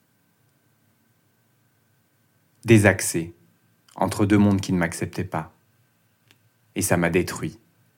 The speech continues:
C'est là que j'ai commencé à sombrer dans l'alcool, comme beaucoup d'autres. Pour contenir la violence, pour la faire taire jusqu'au sommeil, jusqu'au coma. En plein hiver, certains en meurent toujours,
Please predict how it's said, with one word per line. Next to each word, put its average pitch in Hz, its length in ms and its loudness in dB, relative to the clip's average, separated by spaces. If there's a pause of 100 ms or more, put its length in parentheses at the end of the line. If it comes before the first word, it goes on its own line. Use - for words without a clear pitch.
(760)
C'est - 180 0
là 107 100 6
que 110 80 2
j'ai 95 120 2
commencé 90 340 -4
à 87 60 -2
sombrer 90 320 -4
dans 90 100 -4
l'alcool, 85 480 -6
comme 90 180 -4
beaucoup 95 240 -6
d'autres. 92 420 -6 (1160)
Pour - 160 -2
contenir 123 440 4
la 92 80 2
violence, 85 560 -4 (640)
pour 107 140 4
la 110 100 8
faire 110 240 0
taire 101 180 4
jusqu'au 95 300 -4
sommeil, 87 420 0
jusqu'au 92 320 -2
coma. 87 460 -4 (1600)
En 95 80 -4
plein 98 180 2
hiver, 90 540 0 (320)
certains 101 400 -2
en 95 80 0
meurent 90 240 -4
toujours, 92 540 -6